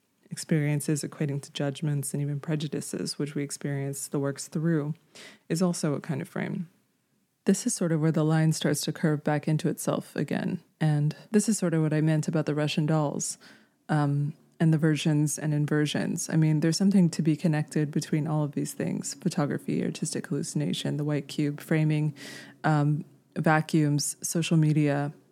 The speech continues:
chaos, and the proverbial void, frustration, um, struggle to be born, <laughs> labor pains. Um, yeah, hard really to put words to it, um, because it's such a big thing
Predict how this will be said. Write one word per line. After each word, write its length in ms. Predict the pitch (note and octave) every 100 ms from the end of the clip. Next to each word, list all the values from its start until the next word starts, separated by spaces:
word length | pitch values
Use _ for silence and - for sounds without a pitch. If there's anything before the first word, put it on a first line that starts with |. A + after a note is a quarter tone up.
| -
chaos, 640 | - E3 D3+ D3+ - -
and 160 | F3+ D3+
the 40 |
proverbial 600 | D3+ E3 D3+ D3+ D#3+ D3+ D3
void, 540 | D3+ D#3 D3+ D3+ F3 _ _ _ _
frustration, 840 | - F3 - D#3+ D3 D#3 D3+ D3 - _ _ _ _ _ -
um, 400 | D3+ D3 D3 D3 _ _ _ _ -
struggle 400 | - F#3 D#3+ D#3+
to 140 | -
be 100 | E3
born, 480 | C#3+ D3+ D3+ D3 E3 F#3+ - - _
<laughs> 360 | - - -
labor 280 | F3+ E3 E3
pains. 680 | E3 E3+ D3+ D3+ D#3 - - _ - _ _ _ -
Um, 480 | - - - - - _ _ _ _ _ -
yeah, 280 | F3 F3 - - -
hard 320 | E3+ E3+ E3 - _ -
really 340 | D#3+ D#3+ D#3+
to 120 | E3
put 180 | D#3+ -
words 280 | D#3 D#3 -
to 140 | D#3+
it, 220 | D#3 D3+ - -
um, 560 | D#3 D3 C#3+ C#3+ D3+ F3+ _ _ _ _
because 240 | F3 F3 D3+
it's 120 | -
such 180 | D#3+ E3
a 40 |
big 260 | D#3 D#3 D3+ _ _ _ -
thing 400 | F3 D#3 D#3